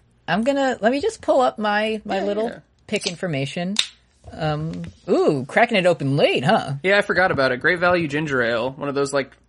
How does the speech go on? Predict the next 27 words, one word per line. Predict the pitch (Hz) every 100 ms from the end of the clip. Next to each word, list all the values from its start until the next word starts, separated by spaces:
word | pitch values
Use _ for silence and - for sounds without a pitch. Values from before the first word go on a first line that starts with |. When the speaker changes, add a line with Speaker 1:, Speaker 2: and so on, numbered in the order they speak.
| _ _
Speaker 2:
eight | 147 147 -
fluid | - 143 139
ounces | 127 131 131 117
cans. | - 113 104 131
Love | 131 131 123
that. | 117 101 -
Speaker 1:
All | - - - - 175
right. | 147 135
So | 170
how's, | 160 156
how's | 151 139
the | 135
flavor | 156 135 120
though? | 95 98
For | 127 123
the, | 123
you | 170
know, | 156
what, | 147 139
for | 202
the | 180
price | 170 175 151 147
value, | 139 123 117 107
like, | 92 110
what | 123
would | 120 117
you? | 110 123